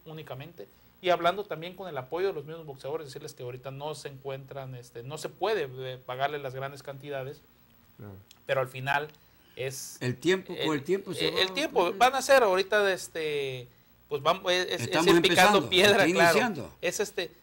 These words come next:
Speaker 1: eh, pues, aunque ya traemos un poquito de tiempo, pues, digamos que no, no, no, no se ha podido alcanzar el nivel óptimo que queremos de, de, de ingreso, por lo menos para financiar las, las
Speaker 2: Claro.
Speaker 1: funciones.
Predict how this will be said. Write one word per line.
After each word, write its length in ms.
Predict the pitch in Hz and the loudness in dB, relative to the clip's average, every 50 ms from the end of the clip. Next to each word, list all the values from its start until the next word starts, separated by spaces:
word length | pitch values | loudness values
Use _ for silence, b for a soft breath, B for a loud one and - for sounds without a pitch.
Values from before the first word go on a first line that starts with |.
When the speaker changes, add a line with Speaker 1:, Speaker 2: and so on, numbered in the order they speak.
| b b b _ - | b b b _ -4
Speaker 1:
eh, 280 | 147 151 147 143 143 139 - | 0 2 2 2 0 -2 -6
pues, 140 | 160 147 170 | -6 -6 -6
aunque 180 | 156 151 160 | -6 -2 -2
ya 100 | 170 214 220 | -2 0 2
traemos 300 | 247 247 247 254 247 - | 4 4 4 4 0 -6
un 100 | 240 226 | -8 -8
poquito 340 | - 233 - 247 - - 233 | -10 -10 -10 -10 -4 -2 -2
de 60 | 208 | -2
tiempo, 340 | - 208 202 202 202 - 220 | -2 -2 -6 -6 -6 -8 -16
pues, 160 | 180 180 160 | -18 -12 -10
digamos 380 | 160 156 160 175 202 220 214 - | -2 2 2 2 2 2 -2 -2
que 340 | - 175 160 151 147 147 | -2 -2 -2 -2 -4 -4
no, 360 | 147 151 170 190 196 196 196 196 | -6 -6 -6 -6 -6 -8 -10 -10
no, 180 | 190 185 185 190 | -8 -6 -6 -6
no, 160 | 185 185 196 | -6 -8 -10
no 140 | 190 185 190 | -10 -10 -8
se 140 | 180 - 196 | -4 -4 -4
ha 100 | 190 - | -4 -2
podido 320 | - 180 175 180 185 190 | -4 -4 -4 -4 -4 -4
alcanzar 420 | 185 180 - 151 151 - 160 160 165 | -4 -6 -8 -12 -8 -4 -2 -2 -2
el 140 | 170 165 | -2 -4
nivel 360 | 160 147 131 135 147 160 156 156 | -6 -6 -4 -4 -4 -2 -2 -4
óptimo 360 | 165 165 - - 170 160 139 | -4 -4 -6 -10 -12 -12 -14
que 80 | 135 127 | -16 -10
queremos 460 | - 131 123 131 139 156 160 151 139 | -8 -6 -6 -6 -8 -10 -12 -12 -12
de, 320 | 139 131 120 120 117 117 | -12 -12 -12 -12 -14 -14
de, 300 | 117 120 117 113 113 117 | -14 -16 -16 -16 -16 -14
de 80 | 117 135 | -12 -12
ingreso, 380 | 143 147 - 151 175 175 - - | -8 -2 0 0 0 0 -2 -4
por 160 | - 175 160 151 | -2 -2 -2 -2
lo 140 | 147 139 | -2 -6
menos 320 | 151 175 208 240 247 226 - | -6 -8 -8 -8 -10 -12 -8
para 280 | _ 156 147 139 135 135 | _ -4 -2 -2 -2 -4
financiar 520 | - 147 143 139 135 131 131 147 147 151 | -6 -12 -14 -14 -14 -10 -6 -4 -4 -4
las, 200 | 165 165 165 160 | -4 -8 -12 -12
las 80 | - 127 127 123 - | -14 -16 -16 -14 -14
Speaker 2:
Claro. 0 | - 101 95 | -12 -12 -12
Speaker 1:
funciones. 380 | - 143 143 143 170 196 - | -10 -12 -12 -12 -14 -18 -20